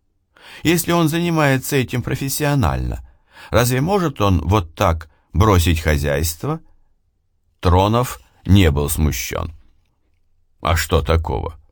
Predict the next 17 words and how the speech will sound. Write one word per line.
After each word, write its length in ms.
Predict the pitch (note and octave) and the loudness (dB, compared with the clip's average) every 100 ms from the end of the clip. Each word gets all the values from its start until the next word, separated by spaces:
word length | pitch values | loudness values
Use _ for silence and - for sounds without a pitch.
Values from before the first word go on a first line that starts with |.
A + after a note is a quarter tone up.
| _ _ _ _ _ - | _ _ _ _ _ -2
По-твоему, 680 | A2+ F#2 G2+ G2 F#2+ F#2+ E2 | 0 2 4 6 6 4 2
фермеры 840 | E2 G#2+ F#2+ E2+ E2 D#2+ D#2 D2+ - _ _ | 0 2 4 6 6 6 2 -2 -12 _ _
сегодня 480 | - G2+ G2 F#2+ F#2+ | -2 2 4 4 4
работают 520 | F#2+ F#2 F#2 F#2+ E2+ | 2 0 0 0 -2
круглые 460 | G2 G2+ F#2 F2+ E2 | -2 -2 2 2 2
сутки? 560 | E2+ G3 - E3+ E2 - _ _ - | -2 -6 -4 -4 -6 -10 _ _ -12
Встают 420 | - B2 B2+ A#2+ | -4 2 4 2
с 40 | |
петухами 640 | - A2+ G#2+ G2+ A#2+ A2 G#2+ | 0 -4 -4 -2 0 2 2
и 60 | |
ложатся 540 | G#2+ A2 A2 G2 G2+ G2 | 4 4 2 0 0 0
с 40 | |
закатом? 640 | G#2 F#2+ G2 F#2+ G2 F#2+ - _ _ _ _ _ _ _ - | 0 0 2 2 0 -2 -8 _ _ _ _ _ _ _ 0
Максим 640 | A2 B2 - D3 D#3+ C#3+ | 2 2 -2 0 2 4
Белых 420 | C3+ C#3 D3+ C#3+ | 4 4 2 0
успешный 640 | C3+ - - D3+ C3+ A#2 G#2+ | -4 -4 -2 -2 -2 -2 -4
предприниматель. 1080 | E2+ G#2 - G#2 G2+ G2+ E2 A1 - - | 0 -2 0 0 2 4 2 0 -6 -14